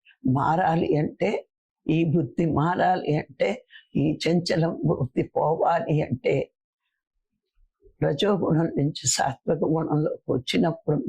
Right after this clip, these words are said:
మాత్రమే పోద్ది. అందుకే ఇవన్నీ మనం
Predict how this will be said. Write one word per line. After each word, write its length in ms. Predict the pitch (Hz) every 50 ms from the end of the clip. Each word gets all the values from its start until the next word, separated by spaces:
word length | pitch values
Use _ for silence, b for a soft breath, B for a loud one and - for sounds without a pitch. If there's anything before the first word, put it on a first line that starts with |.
| 117 127
మాత్రమే 720 | 147 156 170 185 185 - _ _ 196 202 196 - 196 190 180 185 -
పోద్ది. 400 | - 151 - 277 277 - - 285 - B B B B B B B - 131
అందుకే 340 | 156 165 156 160 160 - 196 170
ఇవన్నీ 460 | 156 - - 160 185 - 185 208 220 233 214 170 160
మనం 180 | 160 165 160